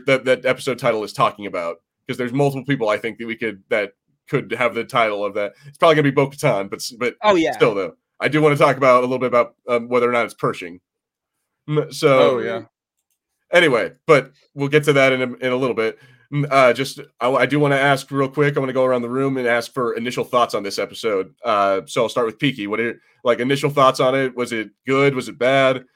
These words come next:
Speaker 1: Could it, did it have something to be desired? What?
Speaker 2: It was good, and then it, like, the beginning was very good, and then it kind of took a bit of a slow turn, in my opinion. Like, it was very, like,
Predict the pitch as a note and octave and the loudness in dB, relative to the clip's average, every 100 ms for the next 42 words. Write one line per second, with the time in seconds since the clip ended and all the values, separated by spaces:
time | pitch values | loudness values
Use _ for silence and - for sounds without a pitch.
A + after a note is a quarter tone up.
0 | _ - A#2 G2 A#2 G#2+ G2+ A#2+ A#2 B2+ | _ -6 -4 -6 -4 -6 -4 -2 -2 -4
1 | A#2 G#2 A#2 G#2+ G#2+ C3+ C#3 C#3 B2+ A2+ | -6 -6 -8 -8 -2 2 2 0 -4 -6
2 | E2+ - _ _ _ _ _ _ _ _ | -6 -10 _ _ _ _ _ _ _ _
3 | - G#3 G#3+ - G3 G#3+ A#3 - - _ | -12 -8 -8 -4 -2 0 -4 -8 -20 _
4 | E3+ F#3+ F#3+ - _ _ _ _ - E3 | -4 -4 -4 -10 _ _ _ _ -20 -18
5 | D#3 C#3+ E3+ F3 A#3 A#3+ A3+ F3+ D3 E3 | -16 -12 -10 -6 -2 -2 -2 -6 -4 -2
6 | E3 D3+ C#3 B2+ A2+ - - _ _ _ | -2 -4 -8 -12 -16 -20 -20 _ _ _
7 | D#3+ D#3 E3+ E3 - F3+ F3 E3+ - _ | -8 -4 -6 -6 -10 -10 -8 -8 -12 _
8 | _ - E3 E3 D3 D3 - D3 D3 C#3 | _ -18 -12 -10 -10 -10 -12 -8 -6 -6
9 | B2+ D3 C#3 C#3+ D3 D3 D3 C#3+ D3+ D3+ | -10 -10 -8 -8 -8 -8 -8 -10 -10 -8
10 | D#3 D#3+ _ _ C#3 C3+ C#3+ C3 D3+ D3+ | -10 -12 _ _ -16 -14 -16 -8 -6 -6
11 | C#3+ C3+ - | -8 -12 -14